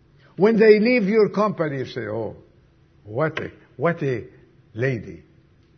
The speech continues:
What a man. What a guy." When people talk about San Ramon Valley Bible Church outside, say, "This is a church."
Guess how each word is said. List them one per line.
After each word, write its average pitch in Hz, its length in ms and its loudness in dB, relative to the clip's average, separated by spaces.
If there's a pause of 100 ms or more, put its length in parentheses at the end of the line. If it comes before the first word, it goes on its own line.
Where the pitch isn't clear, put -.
(640)
What 175 260 0
a 170 80 -2
man. 156 440 -4 (760)
What 175 220 -2
a 170 60 2
guy." 147 400 -2 (1600)
When 185 240 0
people 214 380 -2
talk 208 260 0
about 180 280 -2
San 190 240 -4
Ramon 165 640 -6
Valley 147 300 -4
Bible 139 400 -6
Church - 600 -14 (280)
outside, 117 600 -10 (340)
say, 104 200 -12 (840)
"This 131 240 -10
is 117 160 -12
a 113 120 -10
church." - 580 -12